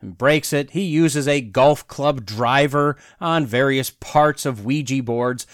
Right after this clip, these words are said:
and then he says that this new board is the only way to contact him directly. Then some sexual innuendo, and then a close-up of two hands holding the cross thing on the board. They ask the question if this is a real thing.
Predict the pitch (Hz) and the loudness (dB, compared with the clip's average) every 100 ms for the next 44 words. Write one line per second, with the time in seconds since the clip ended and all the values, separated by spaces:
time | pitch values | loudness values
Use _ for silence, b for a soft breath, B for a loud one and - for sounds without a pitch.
0 | B B 320 339 339 262 - 240 220 208 | B B -4 -2 0 0 0 0 0 -2
1 | 208 202 - 302 320 143 110 123 202 - | -2 -4 -2 0 0 0 0 0 -2 -8
2 | b b 254 220 247 226 226 233 233 190 | b b -4 -2 2 4 4 2 0 2
3 | 185 180 - 143 139 139 139 131 120 123 | 2 0 -2 -2 -2 0 -2 -2 -4 -2
4 | 131 175 190 170 131 101 - b b b | 2 2 2 2 2 0 -6 b b b
5 | b 202 226 220 202 190 - 160 - 151 | b -2 0 2 2 2 4 2 4 0
6 | 147 135 120 107 104 175 247 - B 370 | 2 0 0 -2 -2 0 0 -4 B -2
7 | 349 311 302 - 285 285 - 117 123 123 | 2 2 2 2 4 4 2 0 0 -2
8 | - 233 208 160 139 151 240 - 147 143 | -2 0 0 0 0 0 -4 -2 -2 0
9 | 147 139 131 127 - 175 170 147 - - | 0 0 -2 -4 -2 2 2 0 -6 -2
10 | 120 139 180 123 123 117 110 107 214 233 | 0 0 -2 -2 -2 -4 -4 0 0 -2
11 | b b b - 98 95 120 - 170 - | b b b -14 -8 -2 -2 -2 -6 2
12 | 143 160 240 233 214 196 240 190 104 120 | 2 2 -2 -2 -2 -2 2 0 2 0
13 | 151 175 269 302 175 101 | 2 2 2 2 2 -2